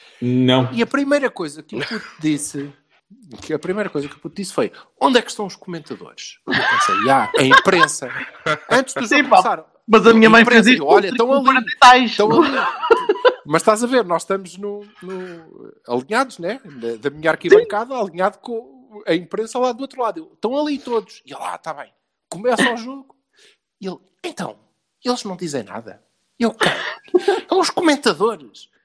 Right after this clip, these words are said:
Speaker 2: E eu, "Quais comentadores?" Eles, "Aqueles que estão ali. Não se ouve." Eu, "Mas não se ouve o quê?" Eles a comentar. Eu, "Foda-se, é isso." O
Speaker 3: Não,
Speaker 2: puto
Speaker 3: como é que
Speaker 2: era do
Speaker 3: explica isso a um
Speaker 2: relato que estava
Speaker 3: puto?
Speaker 2: à espera, mas ta-, não estava à espera do relato porque o relato não lhe diz nada, porque ele via jogos na televisão. Ele estava à espera,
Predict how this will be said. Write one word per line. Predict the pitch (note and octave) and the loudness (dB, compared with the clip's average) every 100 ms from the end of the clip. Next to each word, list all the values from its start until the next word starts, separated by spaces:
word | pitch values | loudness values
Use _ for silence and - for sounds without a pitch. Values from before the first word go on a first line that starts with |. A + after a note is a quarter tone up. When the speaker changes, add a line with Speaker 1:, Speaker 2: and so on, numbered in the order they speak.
| _ - | _ -16
Speaker 2:
E | |
eu, | G#4+ | -12
"Quais | - G4+ | -10 -10
comentadores?" | - C4 G3+ C#3 G2 - | -10 -10 -10 -14 -16 -20
Eles, | - | -14
"Aqueles | A4 - G#4 - | -10 -4 -4 -6
que | - | -12
estão | D4+ B3+ | -6 -6
ali. | C3 G#3 A#3+ F3+ _ _ _ _ _ | -4 -6 -6 -10 _ _ _ _ _
Não | D4 C#4+ | -4 -4
se | - - | -6 -2
ouve." | D#4 D4 A3 | 0 0 -2
Eu, | B3+ _ _ A4+ | -16 _ _ -20
"Mas | - - _ _ _ F4+ F4 | -20 -20 _ _ _ -20 -10
não | E4 | -8
se | - | -2
ouve | D4 B3+ | -4 -4
o | |
quê?" | - C3 - | -6 -8 -2
Eles | D4 E4 | 0 0
a | F#4+ | 0
comentar. | - C#4+ A#3+ A#3 C4 B3 G#3 - | -2 0 0 0 -4 -4 -10 -18
Eu, | G3 | -20
"Foda-se, | - - - - F#3 A#2 - A#2+ D3+ - | -20 -20 -20 -18 -14 -12 -12 -12 -12 -8
é | C4+ | -6
isso." | C#4 C4+ - B3+ - - - _ | -6 -8 -12 -16 -20 -20 -20 _
O | - | 0
Speaker 3:
Não, | A3 | 2
Speaker 2:
puto | D#4 | 2
Speaker 3:
como | - E3 | 0 0
é | |
que | G3 | 2
Speaker 2:
era | G#3 | 0
do | F3 | 0
Speaker 3:
explica | D#3+ E3+ | 6 6
isso | F#3 | 6
a | A3+ | 4
um | |
Speaker 2:
relato | |
que | A3+ | 4
estava | B3+ | 2
Speaker 3:
puto? | C4 | 0
Speaker 2:
à | C#3+ | -4
espera, | - A#2+ A2 A#2+ E3+ _ _ _ _ - | -8 -12 -12 -16 -20 _ _ _ _ -8
mas | G#3+ C#4+ | -2 -2
ta-, | - C#4+ A3 | -2 -6 -6
não | C#3 | -10
estava | - F3 | -6 -6
à | |
espera | F3+ G#3+ F#3 | -6 -10 -12
do | |
relato | - A3 - _ | -8 -10 -10 _
porque | _ G#3+ | _ -20
o | G#3+ | -18
relato | - F3+ G3 G#3 | -8 -6 -6 -8
não | |
lhe | G3 | -12
diz | G3+ F#3+ | -10 -4
nada, | E3+ B2+ | -4 -4
porque | - C#3+ | -4 -6
ele | |
via | D#3 F#3 | -4 -8
jogos | G#3+ G#3 | -8 -10
na | A#3 | -14
televisão. | B3 B3+ C#4+ D4 | -12 -10 -10 -8
Ele | C4 | -6
estava | E3 C3+ D3 | -4 -4 -4
à | |
espera, | - - G#3+ C4+ D#4+ | -6 -2 0 0 -4